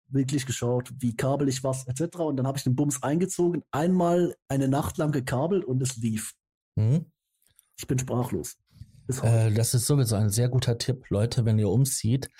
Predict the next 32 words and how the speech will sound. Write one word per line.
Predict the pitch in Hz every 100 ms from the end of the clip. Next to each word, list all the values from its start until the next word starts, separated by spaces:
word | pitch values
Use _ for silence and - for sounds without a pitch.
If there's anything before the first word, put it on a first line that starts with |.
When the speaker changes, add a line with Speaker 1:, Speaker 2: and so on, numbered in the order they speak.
| - - -
Speaker 2:
legt | 113 -
als | 110
erstes | - 117 120 -
die | 110
Kabel, | 120 117 101
die |
alle | 87 92
wichtig | 98 - 90
sind. | - 80 82
Also | 82 92 92 90
Netzwerk, | 98 117 117 - 117 110 107 104 101
ähm, | 101 101 98 95 95 95 _ _ _ _ -
meinetwegen, | 110 113 107 - 107 104 104
ähm, | 90 101 98 - - _ _ _
Kabelfernsehen | - 127 123 117 110 113 107 107 104 107 104
und | 101 101
so | 98
weiter. | 95 92 101 - - - - -
Legt | 110 120 156 -
alles | 131 131
in | 123
die | 117
Räume | 107 110 131 131
rein, | 123 131 127
weil | 104 104
dann | - 107 113
habt | 127
ihr | 113
nämlich | 113 113 -
noch | 104
Gelegenheit, | - 101 101 117 110 101 107 104
ähm, | - 95 95 98